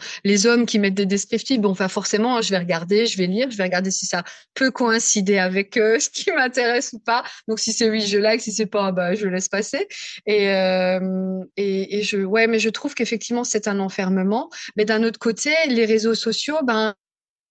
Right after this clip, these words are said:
c'est un peu aussi le fait de, de se dire, ben,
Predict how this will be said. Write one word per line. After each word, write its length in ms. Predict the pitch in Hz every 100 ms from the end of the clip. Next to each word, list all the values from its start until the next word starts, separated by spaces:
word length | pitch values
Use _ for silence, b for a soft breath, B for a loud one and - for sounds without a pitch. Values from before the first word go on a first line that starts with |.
| _ _
c'est 120 | - 208
un 200 | 214 220
peu 140 | 285
aussi 540 | 277 233 - - 277
le 100 | 269
fait 320 | 214 247 254 208
de, 240 | 208 214 208 B B -
de 80 | 208
se 140 | -
dire, 240 | 240 285 247
ben, 420 | 226 214 214